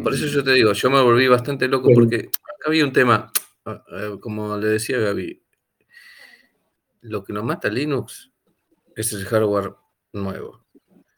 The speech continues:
Speaker 1: Lo que mejor le va a Linux son las apu. En este caso no hay apu. Vos tenés un chip Intel, tenés una placa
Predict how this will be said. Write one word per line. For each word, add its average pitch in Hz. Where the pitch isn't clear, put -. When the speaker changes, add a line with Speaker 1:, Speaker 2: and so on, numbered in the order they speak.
Speaker 1:
Lo 110
que 120
mejor 117
le 123
va 123
a 120
Linux 151
son 113
las 104
apu. -
En 113
este 139
caso 135
no 110
hay 127
apu. -
Vos 104
tenés -
un 113
chip 151
Intel, 131
tenés 107
una 143
placa 160